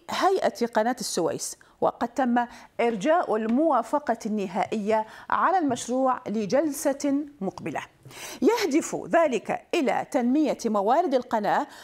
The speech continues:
من خلال استغلال وتعظيم قيمة أموال توضع فيه، بالإضافة إلى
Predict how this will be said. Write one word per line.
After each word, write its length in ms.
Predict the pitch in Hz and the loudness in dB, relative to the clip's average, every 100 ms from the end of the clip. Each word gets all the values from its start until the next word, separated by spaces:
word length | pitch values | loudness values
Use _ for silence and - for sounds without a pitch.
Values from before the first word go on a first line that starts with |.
| - | -2
من 120 | 277 | -2
خلال 640 | 320 330 381 427 370 359 - | 0 2 4 4 2 0 -4
استغلال 680 | - - 262 269 202 214 330 - - | -6 -2 2 2 2 0 -4 -6 -10
وتعظيم 1160 | - 269 285 - - 277 233 214 339 403 247 160 - _ | 0 2 2 0 -2 0 0 0 2 2 2 -2 -6 _
قيمة 640 | 349 311 285 277 277 294 302 _ - | 0 2 2 0 -2 -2 -4 _ -4
أموال 680 | 214 214 247 330 311 302 302 - _ _ | -2 0 2 2 2 0 -2 -10 _ _
توضع 560 | 254 254 247 240 240 - - | -2 0 0 0 0 -6 -14
فيه، 200 | - 156 - - - _ - - - - | -12 -10 -12 -16 -20 _ -20 -20 -12 -8
بالإضافة 720 | - 262 494 - 226 - 151 - | -2 2 2 0 -4 -6 -12 -2
إلى 300 | 370 208 - | 0 2 -2